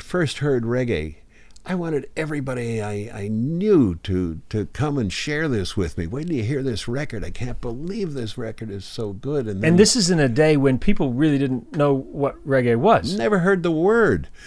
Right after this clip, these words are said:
Speaker 1: I mean, you know, nineteen sixty-nine Israelites for Desmond Dekker was a
Speaker 2: Yes.
Speaker 1: hit in America, but they treated it like a novelty record.
Speaker 2: Right.
Speaker 1: Before that, in, in sixty-four, uh, My Boy Lollipop, Little Millie Small, was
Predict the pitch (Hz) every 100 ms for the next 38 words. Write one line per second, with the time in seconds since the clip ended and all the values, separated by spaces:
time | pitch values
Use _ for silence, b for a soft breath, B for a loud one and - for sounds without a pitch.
0 | B 139 156 131 131 160 135 120 131 127
1 | 131 120 95 113 113 101 135 - 120 117
2 | 117 107 98 87 107 104 107 90 85 82
3 | - - 85 87 82 85 85 92 85 82
4 | 80 117 85 110 98 92 98 107 95 85
5 | 85 90 - 107 92 87 82 78 82 82
6 | 82 71 71 67 64 - 76 170 80 -
7 | 107 104 110 101 95 85 90 85 - 90
8 | 85 92 - 90 80 107 101 87 69 80
9 | 82 80 95 87 85 80 85 101 92 82
10 | 78 64 85 78 76 73 76 - 113 120
11 | 85 80 -